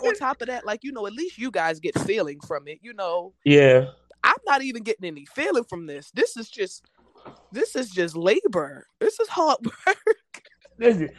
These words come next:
Speaker 2: see, this conversation could go on so many different levels, but we gonna keep it right here because,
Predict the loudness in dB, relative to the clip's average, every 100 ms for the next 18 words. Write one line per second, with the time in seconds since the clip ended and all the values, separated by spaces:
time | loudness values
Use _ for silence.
0 | _ -2 0 2 2 4 4 2 2 4
1 | 4 4 -4 -4 6 8 8 6 -2 -4
2 | -4 -4 -4 -4 -4 -2 -2 -2 -6 -14
3 | -18 _ _ _ -4 0 2 4 4 4
4 | 0 4 8 8 8 4 2 -2 -2 4
5 | 6 6 2